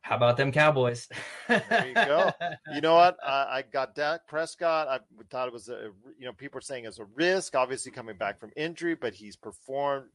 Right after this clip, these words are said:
Speaker 2: very, very well. Back to,
Speaker 1: Yes.
Speaker 2: I think, even better than what he was going out as, you know, 'cause we had had such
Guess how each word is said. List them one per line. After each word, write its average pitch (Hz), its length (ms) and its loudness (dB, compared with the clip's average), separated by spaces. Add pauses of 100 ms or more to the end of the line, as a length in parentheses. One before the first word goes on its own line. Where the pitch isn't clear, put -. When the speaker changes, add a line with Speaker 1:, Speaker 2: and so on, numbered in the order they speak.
(100)
Speaker 2:
very, 156 480 2
very 123 240 -2
well. 113 380 -2
Back 135 280 0
to, 131 180 -14 (160)
Speaker 1:
Yes. - 160 -20 (100)
Speaker 2:
I - 60 2
think, 339 280 -6
even 233 280 -4
better 180 280 6
than 160 160 -6
what 147 200 0
he 147 140 -14
was 131 180 -8
going 131 380 -6
out 160 260 2
as, 120 260 -2
you 135 80 -16
know, 131 100 -2
'cause 131 200 -16
we 135 100 -8
had 135 120 0
had 156 260 -2
such - 260 -10